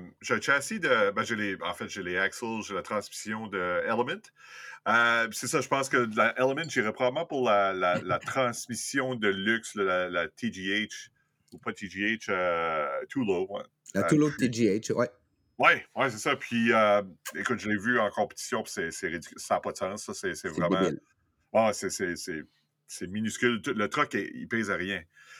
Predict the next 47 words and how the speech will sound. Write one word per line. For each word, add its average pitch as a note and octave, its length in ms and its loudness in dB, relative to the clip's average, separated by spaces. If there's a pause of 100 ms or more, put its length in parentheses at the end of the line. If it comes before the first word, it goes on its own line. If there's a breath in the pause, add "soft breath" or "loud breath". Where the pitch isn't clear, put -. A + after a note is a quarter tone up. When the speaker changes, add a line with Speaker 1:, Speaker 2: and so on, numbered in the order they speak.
Speaker 2:
Mhm. C#3 300 0 (120)
Speaker 1:
Euh, A2 300 6 (540)
en G#2 60 2
plus, B2+ 180 0
il B2 40 0
y - 20 2
a - 20 2
quelqu'un B2 200 0
de A2 40 -4
suite C3 200 -6
qui B2 80 2
en G2 80 2
vend F#2+ 260 2
un G#2 60 2
sur - 160 -10
Facebook. F2+ 360 -4
J'espère G#2 260 -4
qu'il G#2 100 -6
va F#2+ 60 -2
me F2 60 -8
répondre. G2 360 -4
En A#2 320 -20
tout - 160 -16
cas, - 60 -20 (160)
on - 40 -8
Speaker 2:
Qui - 120 8
Speaker 1:
va - 20 8
Speaker 2:
ça ? G4+ 100 4
Speaker 1:
voir. - 1080 4
Euh, B2+ 60 8
il B2 60 2
y B2 60 4
a B2 60 6
un A#2+ 100 0
gars D3+ 180 4
qui E3 80 2
en A2+ 140 6
vend A2+ 240 2
une, C3 140 -2
une A2 100 0
transmission, A#2 680 -2
euh, F2+ 760 0
sur G2 240 -4
R E2 40 -12
C G#2+ 160 -6
Québec, F#2 380 -4
là. A#2+ 100 -14